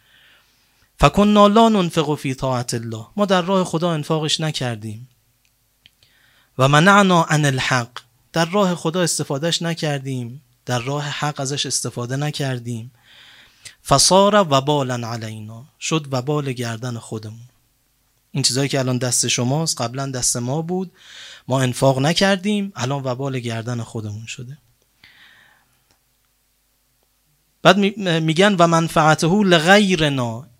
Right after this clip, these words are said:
این مال ما بود، دست شماست، منفعتش هم مال ما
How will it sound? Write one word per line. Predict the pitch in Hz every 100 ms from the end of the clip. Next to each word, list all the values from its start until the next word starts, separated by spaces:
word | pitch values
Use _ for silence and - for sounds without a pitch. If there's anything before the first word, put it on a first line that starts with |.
| _ _ _ _ _ _
این | 165 208
مال | 196 208 233
ما | 202 175
بود، | 147 131 120
دست | 170 185 220
شماست، | - 180 202 165 -
منفعتش | 170 180 208 208 208 -
هم | 185
مال | 175 165
ما | 160 160 156